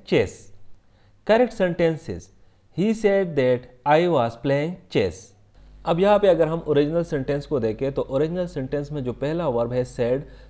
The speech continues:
तो ये पास्ट टेंस को रिप्रेजेंट करता है। "The action of saying happened in the past." तो अब चूँकि सेंटेंस की शुरुआत पास्ट टेंस से हुई है तो ओरिजिनल मीनिंग को मेंटेन रखने के लिए हमें बाकी सेंटेंस,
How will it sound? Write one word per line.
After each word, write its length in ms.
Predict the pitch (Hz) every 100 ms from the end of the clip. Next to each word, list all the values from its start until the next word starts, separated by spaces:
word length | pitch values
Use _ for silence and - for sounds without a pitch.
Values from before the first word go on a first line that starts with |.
| -
तो 60 |
ये 140 | 127 170
पास्ट 400 | 170 147 139 139
टेंस 180 | 123 117
को 120 | 135
रिप्रेजेंट 480 | 120 - 110 117 123
करता 320 | 110 104 113
है। 180 | 139 226 - - -
"The 120 | 127 175
action 260 | 175 - 165
of 140 | 120 -
saying 280 | 139 135 139 117
happened 420 | 123 123 147 147 139
in 100 | 113
the 80 | 107 110
past." 380 | 98 - - - - - - - - - -
तो 60 |
अब 360 | - 190 214 -
चूँकि 580 | 151 147 143 165 175 151
सेंटेंस 460 | - 147 147 170
की 100 | 170
शुरुआत 480 | 175 135 131 165 170 -
पास्ट 280 | 135 143
टेंस 200 | - 131
से 100 | 127
हुई 280 | 131 101 101
है 180 | 117 170
तो 160 | - -
ओरिजिनल 400 | 160 185 214 202
मीनिंग 320 | 143 139 151 160
को 120 | 143
मेंटेन 480 | 123 120 120 180 139
रखने 320 | 127 143 135
के 140 | 127
लिए 160 | 127 147
हमें 400 | 135 123 127 117
बाकी 360 | 107 107 180
सेंटेंस, 560 | 185 139 123 123 143 151